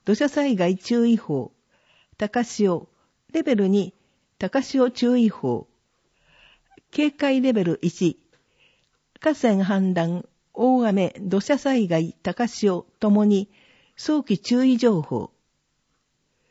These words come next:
市町村の避難情報と取るべき行動をお知らせします。警戒レベル五相当。緊急安全確保。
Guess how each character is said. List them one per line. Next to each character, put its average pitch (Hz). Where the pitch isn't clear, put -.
市 -
町 311
村 247
の 180
避 220
難 262
情 247
報 165
と 156
取 311
る 294
べ 247
き -
行 190
動 170
を 170
お 180
知 -
ら 175
せ 170
し -
ま 156
す。 -
警 294
戒 269
レ 262
ベ 196
ル 127
五 233
相 226
当。 135
緊 269
急 294
安 262
全 247
確 208
保。 123